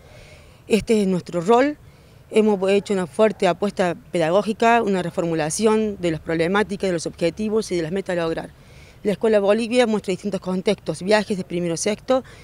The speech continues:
proyectos educativos como feria de ciencias, como talleres de jornada, eh, de matemáticas, una biblioteca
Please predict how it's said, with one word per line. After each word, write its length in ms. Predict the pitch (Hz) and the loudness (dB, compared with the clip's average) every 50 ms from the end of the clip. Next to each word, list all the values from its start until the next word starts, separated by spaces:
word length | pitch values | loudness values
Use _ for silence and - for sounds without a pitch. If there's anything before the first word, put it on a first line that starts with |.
| - - - - - - - | -20 -20 -20 -20 -20 -14 -2
proyectos 420 | - 214 190 175 220 185 - 208 202 | 0 0 2 2 0 0 0 -4 -2
educativos 580 | 196 175 - 170 165 - 226 220 220 208 190 - - | -2 -2 0 -2 -2 0 -2 0 0 0 -2 -2 0
como 360 | - 220 214 208 214 208 196 | 2 4 4 4 4 0 -2
feria 320 | - 180 175 175 175 165 | -2 -2 -2 0 0 0
de 80 | 160 165 | 0 0
ciencias, 580 | - - 214 214 220 220 220 - - 220 208 - | 0 2 2 4 4 4 2 0 0 -2 -2 -2
como 380 | - - 220 220 226 214 202 | 0 0 2 2 2 0 0
talleres 380 | - 190 170 170 196 196 202 185 | 0 0 0 0 0 0 0 0
de 60 | 175 | 0
jornada, 400 | - 175 170 175 175 185 185 180 - | -2 -4 -4 -2 -2 -2 -2 -2 -2
eh, 300 | 180 175 165 160 160 160 156 | -4 -4 -4 -4 -4 -4 -4
de 100 | 156 160 | -4 -4
matemáticas, 760 | 165 165 - 175 180 208 226 214 247 247 - 269 269 - - - - - - - - - - - - - - - - - - - | -4 0 0 2 2 4 2 2 2 0 2 2 2 2 -2 -12 -20 -20 -20 -20 -20 -20 -20 -20 -20 -20 -20 -20 -20 -14 0 4
una 220 | 285 302 285 277 | 6 8 8 8
biblioteca 760 | 254 240 220 214 208 208 - 262 269 - - 277 277 302 311 | 8 8 8 8 8 8 8 4 4 6 4 4 4 4 2